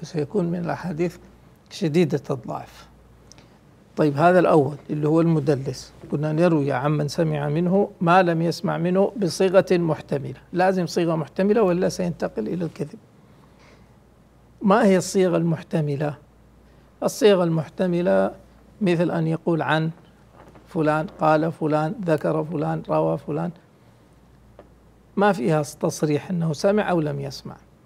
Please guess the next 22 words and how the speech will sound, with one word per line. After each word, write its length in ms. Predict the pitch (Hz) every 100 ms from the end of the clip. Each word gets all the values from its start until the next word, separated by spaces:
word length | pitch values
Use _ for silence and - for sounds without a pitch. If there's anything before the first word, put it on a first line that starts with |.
| _ -
يعني 220 | 156 165
لو 120 | 170
واحد 420 | 170 151 180 160
قال: 140 | 165 151
"عن 220 | 170 180
فلان"، 460 | 180 156 175 294 - _ _ _ _ _ _ _ _ -
فقلنا 520 | 156 - 170 170 165
له: 440 | 160 156 160 175 - -
"أنت 200 | 190 180
لم 180 | 180 180
تسمع 440 | 160 151 - 156 120
فلان"، 320 | - - - - _ _ - - - - _ _ _ _ _ _ _ -
فيقول: 420 | 180 160 - 240
"أنا 140 | 226
لم 200 | 254 220
أقل 260 | 226 - 160
سمعت 380 | - 165 139 -
فلان، 260 | - 151
أنا 120 | 143
قلت 200 | 180 202
عن 160 | 202 208
فلان" 320 | 165 165 127